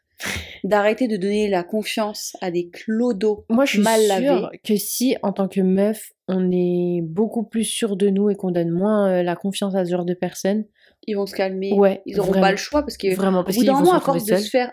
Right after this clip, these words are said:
Speaker 1: à for-, exactement, à force de se faire recaler
Speaker 2: Mm.
Speaker 1: pour leur manque d'hygiène, pour leur manque de respect, pour toutes ces choses-là,
Speaker 2: Mais ça me
Speaker 1: ça va plus
Speaker 2: choque.
Speaker 1: être juste normal.
Speaker 2: Ça me
Speaker 1: Déjà,
Speaker 2: choque
Speaker 1: c'est
Speaker 2: comment,
Speaker 1: pas
Speaker 2: à quel
Speaker 1: normal.
Speaker 2: point ça doit être nous qui de-, qui devons leur,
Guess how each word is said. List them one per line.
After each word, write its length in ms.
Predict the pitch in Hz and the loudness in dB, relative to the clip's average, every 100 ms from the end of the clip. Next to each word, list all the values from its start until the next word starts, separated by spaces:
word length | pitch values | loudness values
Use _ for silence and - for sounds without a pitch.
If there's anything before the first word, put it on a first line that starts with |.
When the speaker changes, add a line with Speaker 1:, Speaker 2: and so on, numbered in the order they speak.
| - | -8
Speaker 1:
à 100 | 220 | -8
for-, 220 | - - - | -8 -8 -8
exactement, 680 | 185 185 320 311 233 196 - | -8 -2 -2 -2 -4 -6 -8
à 60 | 208 | -8
force 180 | 269 | -4
de 60 | 233 | -4
se 100 | 226 | -4
faire 220 | 214 175 | -6 -4
recaler 440 | 175 226 233 202 202 | -4 0 0 0 0
Speaker 2:
Mm. 240 | 180 180 180 _ - | 0 0 -2 _ -2
Speaker 1:
pour 360 | 254 247 - _ _ _ | 2 2 0 _ _ _
leur 220 | 196 190 185 | 0 2 2
manque 240 | 240 240 | 2 0
d'hygiène, 540 | 202 220 214 214 190 175 _ - _ - | -2 -6 0 0 0 -6 _ -20 _ -10
pour 340 | - 254 247 - - - | 0 2 2 -2 -14 -2
leur 260 | 190 185 | 2 2
manque 280 | 185 240 240 | 2 0 0
de 120 | 202 | 0
respect, 580 | 220 233 233 - 220 202 202 | 2 0 -2 -2 0 0 -4
pour 160 | - - | -12 -10
toutes 140 | - | -6
ces 120 | - | -2
choses-là, 340 | 196 196 180 226 | -2 -2 0 2
Speaker 2:
Mais 60 | |
ça 140 | 311 185 | 2 2
me 40 | |
Speaker 1:
ça 80 | 254 | 2
va 100 | 214 | 2
plus 180 | 220 285 | 0 2
Speaker 2:
choque. 80 | 339 | 4
Speaker 1:
être 120 | 294 | 4
juste 220 | 208 240 233 | 0 -2 0
normal. 580 | 220 247 294 381 269 - | 0 2 2 0 -2 -4
Speaker 2:
Ça 120 | - | -2
me 40 | 220 | 0
Speaker 1:
Déjà, 100 | 254 | 2
Speaker 2:
choque 120 | 339 | -2
Speaker 1:
c'est 60 | - | -2
Speaker 2:
comment, 220 | 202 180 | -2 0
Speaker 1:
pas 80 | 175 | 0
Speaker 2:
à 40 | |
quel 180 | 180 202 | 0 0
Speaker 1:
normal. 160 | 185 180 - | 0 -2 -8
Speaker 2:
point 200 | - 302 | -6 -4
ça 200 | 294 190 | -2 -4
doit 200 | 170 170 | -2 -2
être 140 | 165 - | -2 -2
nous 260 | 180 233 294 | 0 2 0
qui 220 | - 175 | -6 -4
de-, 220 | 196 - - | -2 -4 -10
qui 120 | - | -4
devons 240 | 180 180 262 | -2 0 2
leur, 300 | 202 165 | 0 -2